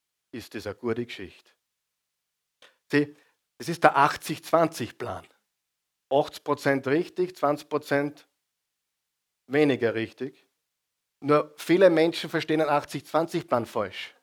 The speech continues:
Zwanzig Prozent richtig, achtzig Prozent falsch. Und sie glauben, dass sie dann gesund leben. Natürlich nicht. Okay? Ich sage dir,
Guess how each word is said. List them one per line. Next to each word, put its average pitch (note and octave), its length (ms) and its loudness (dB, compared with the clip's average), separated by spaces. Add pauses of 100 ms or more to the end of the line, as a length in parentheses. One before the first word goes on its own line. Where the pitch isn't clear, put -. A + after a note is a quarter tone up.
(1120)
Zwanzig D#3+ 460 2
Prozent E3+ 420 4
richtig, D#3+ 480 4 (220)
achtzig F#3 420 6
Prozent D3 440 8
falsch. A2 440 2 (300)
Und B2 120 -6
sie C#3+ 100 2
glauben, C#3+ 340 6
dass C#3+ 180 6
sie E3 100 4
dann C#3 200 6
gesund C#3 280 2
leben. B2 380 -2 (460)
Natürlich C3 440 -4
nicht. F2+ 320 -20 (2500)
Okay? C#3 380 -4 (840)
Ich E3 160 -10
sage C#3+ 360 2
dir, G2 320 -14